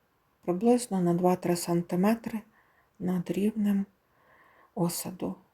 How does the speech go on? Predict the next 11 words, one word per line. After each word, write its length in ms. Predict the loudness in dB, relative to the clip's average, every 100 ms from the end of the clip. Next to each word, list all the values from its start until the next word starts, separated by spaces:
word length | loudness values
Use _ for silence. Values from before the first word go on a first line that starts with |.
| _
Пробую 540 | 0 2 6 4 4 2
вино, 460 | 2 2 2 0 -4 _ _ _ -20 -20 -20 _ _ _ _ _
скільки 500 | -12 -6 -2 -2 0
приблизно 640 | -2 0 0 0 0 0 -2
цукру 600 | -2 -6 -6 -8 -8 -8 -16 _ _ -16
потрібно 680 | -12 -4 -2 0 0 0 -4 -4
дати. 480 | -2 -4 -8 -12 -12 _ _ _ _ _ _ _ _ _ -20 _ _ _ _ _ -20 _ _ _ _ _ _ _ _ _
Ще 240 | 0 2
додатково 720 | 4 4 0 0 0 2 4 4
ми 360 | 4 2 0 -8 _ _ _ _ _ _ _ _ 0
легенько, 680 | 2 2 0 0 -2 -2